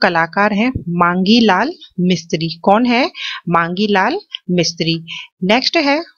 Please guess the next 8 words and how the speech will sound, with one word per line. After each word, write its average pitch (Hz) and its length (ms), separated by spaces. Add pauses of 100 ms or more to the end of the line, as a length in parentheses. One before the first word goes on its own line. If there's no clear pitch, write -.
क्वेश्चन 277 440
एटी 214 320
फ़ाइव, 165 320 (140)
कांवड़ 233 340
किसकी 311 380
बनाई 196 300
जाती 165 380
है? 165 80